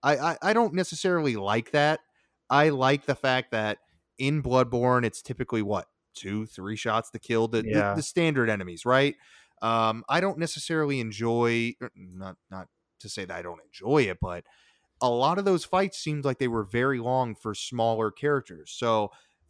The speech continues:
Speaker 1: you know, am I gonna be able to go back to those areas? Am I gonna feel a lot more powerful? Am I gonna be killing them in one shot at the end of the game? You know, very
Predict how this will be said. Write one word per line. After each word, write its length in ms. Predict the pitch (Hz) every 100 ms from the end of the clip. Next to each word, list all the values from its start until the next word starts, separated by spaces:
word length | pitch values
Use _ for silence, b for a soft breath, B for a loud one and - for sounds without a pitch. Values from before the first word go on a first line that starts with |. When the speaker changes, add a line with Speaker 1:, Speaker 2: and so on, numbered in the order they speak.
| -
Speaker 1:
you 120 | 147
know, 220 | 127 117
am 120 | 127
I 80 | 123
gonna 160 | 120 120
be 60 |
able 120 | 120 110
to 40 |
go 120 | 110
back 220 | 107 123
to 60 | -
those 140 | 117 120
areas? 380 | 120 117 117
Am 100 | 110
I 60 | 104
gonna 160 | 101 101
feel 240 | 113 107
a 20 |
lot 240 | 98 104 101
more 140 | 98
powerful? 600 | - 131 139 131 135 127
Am 80 | 120
I 60 | 107
gonna 100 | 104
be 100 | 107
killing 240 | 120 117
them 120 | 104
in 140 | 101 101
one 200 | 107 120
shot 340 | - 123 113
at 80 | 110
the 120 | 107
end 100 | 104
of 40 | 98
the 60 |
game? 440 | 104 135 139 135 127
You 120 | 117
know, 140 | 117
very 420 | 104 117 113 107